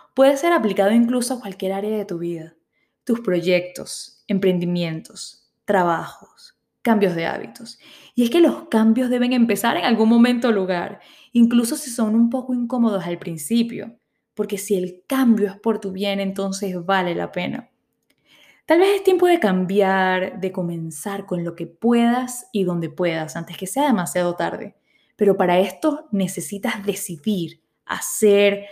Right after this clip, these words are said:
accionar, empezar, organizarte. No esperes a tener el momento perfecto porque eso difícilmente sucederá. Identifica las herramientas que tienes disponibles a tu alcance para lograr ese cambio que buscas en tu vida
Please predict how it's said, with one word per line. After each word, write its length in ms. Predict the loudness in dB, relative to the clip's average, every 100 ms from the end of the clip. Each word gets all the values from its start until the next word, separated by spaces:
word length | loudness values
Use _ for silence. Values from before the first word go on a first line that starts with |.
| -16
accionar, 920 | -12 -10 -8 -6 -4 -2 -2 -2 -4 -6 -16 _ -8
empezar, 800 | -6 -4 -6 -4 -4 -2 -4 -8 _ _
organizarte. 1080 | 0 2 2 0 -2 -2 -2 -4 -6 -10 -12 -20 -4
No 100 | 2
esperes 260 | 4 4 4
a 40 | 4
tener 260 | 6 6
el 120 | 6
momento 460 | 4 4 2 2 0
perfecto 600 | 0 0 0 -2 0 -2
porque 400 | -2 -2 -4 -4
eso 460 | -2 -2 -2 -6 -6
difícilmente 1300 | -6 -6 -6 -8 -10 -8 -6 -4 2 2 2 -2 -4
sucederá. 640 | -6 -8 -6 -6 -8 -12 _ _ _ _ _ _ _ _
Identifica 600 | 2 4 6 2 2 2
las 120 | 2
herramientas 680 | 2 0 0 0 0 -2 -6
que 140 | -10 -8
tienes 300 | -2 -2 -2
disponibles 640 | -4 -6 -4 -2 -2 -4
a 100 | -4
tu 80 | -4
alcance 600 | -6 -8 -8 -8 -8 -10
para 200 | -6 -4
lograr 320 | -2 -2 -2
ese 220 | -2 -4
cambio 300 | -4 -2 -2
que 120 | -2 -2
buscas 460 | 0 -2 -4 -6
en 140 | -6 -6
tu 100 | -4
vida 380 | -2 -4 -6